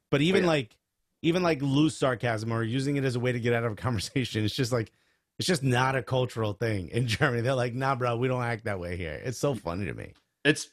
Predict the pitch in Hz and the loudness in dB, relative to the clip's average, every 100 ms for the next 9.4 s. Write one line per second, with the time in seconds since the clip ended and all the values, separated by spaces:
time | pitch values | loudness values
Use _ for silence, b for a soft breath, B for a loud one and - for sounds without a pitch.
0 | _ - 143 214 240 175 - 190 151 160 | _ -8 0 4 4 4 4 4 6 6
1 | 135 135 127 110 110 110 135 139 151 143 | 6 6 4 2 -4 2 4 8 8 8
2 | 120 117 127 135 - 107 98 98 110 107 | 6 4 4 2 2 2 4 6 4 2
3 | - 135 127 117 110 107 - 123 117 110 | 2 2 2 2 4 4 2 -2 0 2
4 | 107 - 117 110 104 107 90 110 107 110 | 0 -2 -2 0 -2 -4 0 0 2 0
5 | 104 - 107 - 131 127 127 139 139 110 | 0 -2 -4 -4 -6 -6 -2 0 0 0
6 | 98 104 101 98 95 82 - - 110 104 | -2 -2 0 -2 -2 -10 -16 -6 -2 0
7 | 101 104 - 104 101 101 - _ 120 131 | -2 -4 -2 0 0 -2 -8 _ -4 -4
8 | 117 123 120 120 117 113 104 110 - 131 | 0 0 2 2 2 2 2 0 0 -2
9 | 120 104 110 - | 0 0 -2 -6